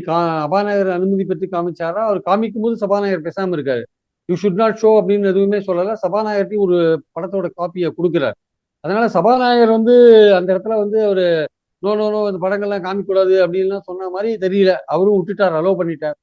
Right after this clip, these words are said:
நேத்து சபாநாயகர் வந்து சில பேச்சுக்களை அலோவ் பண்ணது அமித்ஷாக்கே ரொம்ப கோபம் வந்துருச்சு சபாநாயகரை பார்த்து. "நீங்க எப்படி ஒரு வரம்பு மீறி அவரை பேசுறதுக்கு அலோவ் பண்றீங்கன்ற" மாதிரி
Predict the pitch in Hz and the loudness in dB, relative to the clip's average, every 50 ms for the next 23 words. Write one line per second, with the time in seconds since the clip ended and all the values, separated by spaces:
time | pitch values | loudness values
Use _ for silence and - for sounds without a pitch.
0 | _ _ _ _ _ _ _ _ _ - 165 190 185 196 160 175 180 185 226 247 | _ _ _ _ _ _ _ _ _ -6 -6 -4 -4 -2 -2 -2 0 0 0 0
1 | 247 247 240 233 226 220 220 220 220 226 226 226 202 180 156 196 214 214 214 220 | 0 0 0 0 0 0 0 0 -2 -2 -4 -2 -4 -2 0 0 0 -2 -2 -4
2 | 202 214 202 180 180 202 208 196 190 190 185 196 196 208 202 190 160 156 190 233 | -2 0 0 2 2 2 0 0 0 -4 -4 -4 -2 -2 0 0 -2 -2 -4 -6
3 | 226 - 226 208 214 220 208 190 180 185 170 175 185 190 180 165 156 143 143 120 | -8 -8 -8 -6 -4 -4 -4 -2 -2 -4 -4 -2 -2 -2 -2 -2 -4 -6 -8 -8
4 | - - 117 117 139 143 147 147 143 139 131 123 120 113 120 120 117 120 113 - | -10 -12 -8 -4 -2 0 0 0 -2 -4 -8 -10 -8 -8 -6 -8 -8 -10 -14 -20
5 | _ _ _ _ _ _ _ 160 190 190 196 202 196 226 233 220 196 190 185 180 | _ _ _ _ _ _ _ -2 2 4 4 4 4 4 4 4 6 6 4 4
6 | 175 170 170 165 156 156 160 190 196 202 202 185 196 196 196 190 175 165 160 170 | 4 4 4 4 4 2 2 2 2 2 2 2 2 2 2 2 0 0 -2 -4
7 | 170 160 - 160 - - 151 147 160 165 143 156 147 143 156 156 151 151 151 139 | -6 -8 -8 -12 -10 -6 -4 -4 -2 -4 -4 -4 -6 -6 -6 -6 -6 -6 -6 -6
8 | 127 135 135 160 196 196 185 | -6 -6 -4 -4 -4 -4 -4